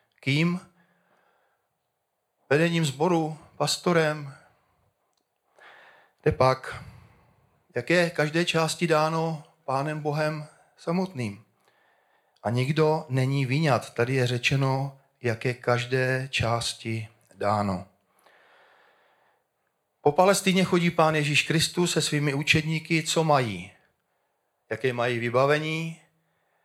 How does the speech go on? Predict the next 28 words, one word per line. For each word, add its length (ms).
co 180
znají, 640
jaké 280
mají 280
dary, 460
co 120
se 160
naučili, 720
jaké 260
mají 240
zkušenosti. 880
No, 100
kdybychom 360
si 120
na 100
to 120
zkusili 420
odpovědět, 600
tak 480
bychom 460
možná 340
nedali 380
dohromady 640
nějaké 360
exkluzivní 760
a 100
zvláštní 500
odpovědi. 680